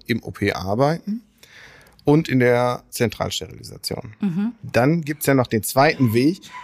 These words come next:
Speaker 1: ist nämlich die Krankenpflegeausbildung und eine Fachweiterbildung.
Speaker 2: Mhm.
Speaker 1: Tatsächlich gibt's nicht mehr so viele, die Fachweiterbildung anbieten,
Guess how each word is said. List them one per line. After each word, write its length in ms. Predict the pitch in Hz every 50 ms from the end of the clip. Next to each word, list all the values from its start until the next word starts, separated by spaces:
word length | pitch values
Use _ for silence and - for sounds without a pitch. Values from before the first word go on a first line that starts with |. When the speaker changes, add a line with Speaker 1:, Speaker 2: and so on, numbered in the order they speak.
| - - -
Speaker 1:
ist 180 | - 120 - -
nämlich 180 | 135 135 120
die 120 | - 117 110
Krankenpflegeausbildung 1200 | - 117 117 - - - - 139 143 139 127 - - 107 120 147 - - - - 147 151 147 -
und 120 | - -
eine 160 | - 123 120
Fachweiterbildung. 1000 | 113 - - - - - - 90 90 95 - 92 92 92 95 95 95 95 95 95 _ -
Speaker 2:
Mhm. 280 | 208 208 165 202 214 240 - - - _ _ _ -
Speaker 1:
Tatsächlich 500 | - 117 - - 131 127 - 135 - -
gibt's 260 | - 127 - - -
nicht 200 | 123 127 - -
mehr 120 | 120 113
so 220 | 107 101 117 123 123
viele, 400 | - - - 120 127 131 139 127
die 100 | 104 110
Fachweiterbildung 800 | - - 127 - - 123 120 120 - 110 110 107 104 104 104 76
anbieten, 560 | 85 107 110 113 123 135 - - 170 190